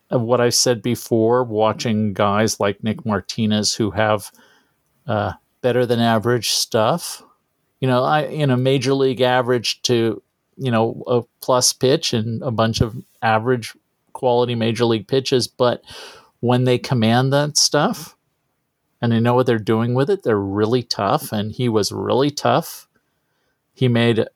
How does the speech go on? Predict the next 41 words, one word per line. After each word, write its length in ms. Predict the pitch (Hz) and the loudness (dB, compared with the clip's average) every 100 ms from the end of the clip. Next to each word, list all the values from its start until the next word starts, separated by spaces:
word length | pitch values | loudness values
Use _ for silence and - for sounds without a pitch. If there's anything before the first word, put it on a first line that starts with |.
| - | -6
he 100 | 117 | 0
made 200 | 113 107 | 2 2
a 80 | |
few 300 | - - 127 | 0 0 0
mistakes 840 | 131 139 - 135 139 175 - - - _ | 2 0 0 0 0 0 -2 -2 -4 _
and 200 | 113 110 | -4 -2
he 80 | 113 | -2
got 280 | 107 107 | 0 0
lucky, 600 | 104 107 120 - 196 190 - _ | 0 0 0 0 -4 -4 -10 _
and 240 | 117 110 113 | -2 -2 0
he 140 | 131 | 0
got 220 | 127 117 | 2 2
unlucky 580 | 117 127 127 120 - 165 | 2 2 2 0 0 0
because 680 | 165 113 - 117 113 - - - - - - _ _ - 147 | 0 -4 -4 -8 -4 -4 -4 -12 -18 -18 -20 _ _ -20 -12
Munetaka 800 | 120 117 123 117 117 107 120 - | -8 -4 0 2 2 2 0 0
Murakami 560 | 117 110 107 117 110 110 | -2 0 0 -2 -2 0
put 120 | 117 | 0
a 40 | 104 | 0
good 240 | 110 98 | -2 -2
swing 280 | - 117 113 | -2 -2 0
on 120 | 110 | 0
a, 100 | 107 - - - - - - | 0 -4 -16 -18 -20 -10 0
on 160 | 117 | 2
a 160 | 107 104 - - - _ | 2 0 -4 -20 -20 _
changeup 560 | - 156 127 120 123 123 | -2 0 2 2 2 0
that 140 | 120 | -2
he 80 | 120 | -2
missed 460 | 110 110 139 - - | 0 0 2 0 -2
and 340 | 107 113 110 | -6 -8 -10
just 220 | - - | -6 -2
got 180 | 127 110 | 2 2
it 80 | 107 | 4
over 220 | 110 107 | 2 2
the 100 | 107 | -4
fence 400 | 101 120 113 110 | -4 -2 -2 0
off 200 | 113 110 | 0 0
the 100 | 120 | 0
end 180 | 123 123 | 0 2
of 60 | 117 | 0
the 80 | |
bat. 400 | 110 107 107 147 | 0 0 0 0